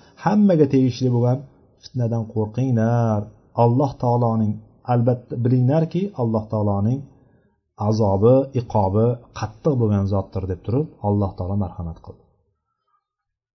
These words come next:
Ya'ni zolimlarni ichida bo'lishlik, kofirlarni ichida bo'lishlik o'shalar bilan baravar azob tortishlikka sabab bo'ladi, lekin qiyomat kunida nima ekan? Niyatiga yarasha qayta tiriladi ekan.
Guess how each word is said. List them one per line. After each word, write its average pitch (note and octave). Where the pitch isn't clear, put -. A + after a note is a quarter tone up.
Ya'ni A#2+
zolimlarni D3
ichida D3+
bo'lishlik, D3
kofirlarni D3
ichida D3
bo'lishlik D3
o'shalar C#3
bilan D3
baravar D3
azob C#3
tortishlikka B2+
sabab A2+
bo'ladi, A#2+
lekin D#3+
qiyomat A#2
kunida A2
nima A2+
ekan? C#3+
Niyatiga A2+
yarasha E2+
qayta G#2
tiriladi F2
ekan. D#2